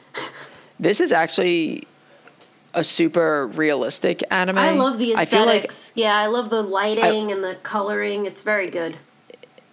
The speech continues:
Speaker 2: Yeah, like, I feel like a lot of anime and romance anime, like, it's super cheesy, and I'm like, "People don't act this way."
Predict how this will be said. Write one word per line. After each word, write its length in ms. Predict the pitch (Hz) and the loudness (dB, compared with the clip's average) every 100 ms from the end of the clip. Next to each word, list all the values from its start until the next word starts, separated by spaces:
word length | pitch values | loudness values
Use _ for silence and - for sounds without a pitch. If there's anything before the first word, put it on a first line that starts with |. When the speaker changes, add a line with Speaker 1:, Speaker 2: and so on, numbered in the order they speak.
| - - | -20 -8
Speaker 2:
Yeah, 460 | 170 202 180 165 | 0 2 4 2
like, 180 | 151 170 | 2 0
I 60 | 170 | 0
feel 180 | 196 | 2
like 160 | 247 277 | 2 2
a 40 | 170 | 2
lot 220 | 160 156 | 4 2
of 320 | 151 143 170 - _ _ - | 2 -2 -8 -20 _ _ 0
anime 680 | 151 151 156 156 151 151 - - | 2 2 2 2 2 0 -2 -4
and 180 | 156 | -2
romance 380 | 143 139 147 147 | 0 2 0 0
anime, 320 | 160 160 160 | 0 0 0
like, 260 | 156 147 - | 0 0 -4
it's 100 | 160 | -6
super 220 | - 202 | -4 -4
cheesy, 760 | 147 - 135 151 147 151 147 - | -4 -2 -2 0 0 0 0 0
and 280 | 143 139 - | 0 -2 -2
I'm 80 | |
like, 220 | 170 175 - | -2 -2 -2
"People 200 | 254 202 | -2 0
don't 160 | - | -2
act 220 | 131 135 | -2 -4
this 180 | - - | -4 -4
way." 280 | 160 76 - | 0 0 -2